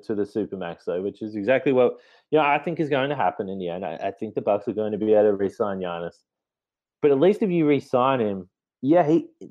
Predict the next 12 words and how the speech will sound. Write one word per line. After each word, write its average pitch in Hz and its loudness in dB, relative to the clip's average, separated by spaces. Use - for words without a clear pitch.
maybe 180 0
he 139 -6
can, 127 -6
like, 117 -4
force 113 0
his 101 -8
way 92 -2
out. 87 -6
But 131 -2
you're 170 2
talking 180 0
about 151 4